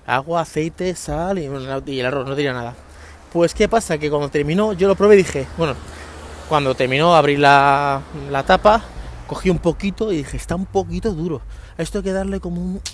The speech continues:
un, un minutillo más. ¿Qué pasa? Que yo no sé qué dónde le di, que se puso a dar vuelta a las cuchillas y me hizo una pasta de puré. O sea, pu-, eh, o sea, el arroz fuera,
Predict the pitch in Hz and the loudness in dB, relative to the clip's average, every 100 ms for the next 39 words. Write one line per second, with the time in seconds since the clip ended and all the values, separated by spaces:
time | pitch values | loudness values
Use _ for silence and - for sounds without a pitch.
0 | - 185 185 190 175 - - - _ _ | -8 -8 -6 -6 -8 -14 -20 -20 _ _
1 | - - 208 220 214 175 165 131 120 - | -20 -4 2 4 2 0 0 -2 -4 -10
2 | - - - - - - - - - - | -14 -16 -14 -14 -14 -20 -20 -18 -4 2
3 | 196 202 139 123 131 180 170 180 165 160 | 4 4 0 -2 0 0 0 0 2 4
4 | 147 143 185 240 - - - - - - | 2 2 2 0 -6 -16 -20 -20 -20 -20
5 | - - - 143 151 147 165 180 170 170 | -20 -4 0 2 0 -2 -2 2 4 2
6 | 170 165 - 170 208 190 208 208 139 139 | 2 -2 -4 -2 0 2 2 0 -4 -4
7 | 143 165 143 123 123 127 117 113 120 - | -2 -2 0 -2 -4 -4 -6 -8 -10 -10
8 | - - - - - - - - - 139 | -12 -14 -20 -18 -18 -20 -20 -14 -10 -2
9 | 131 120 135 135 151 151 139 127 - 131 | 0 0 -2 -4 -4 -2 -4 -4 -6 -4
10 | 123 123 123 123 127 139 196 233 - 135 | -4 -4 -4 -4 -4 -2 -2 -4 -6 -8
11 | 123 | -8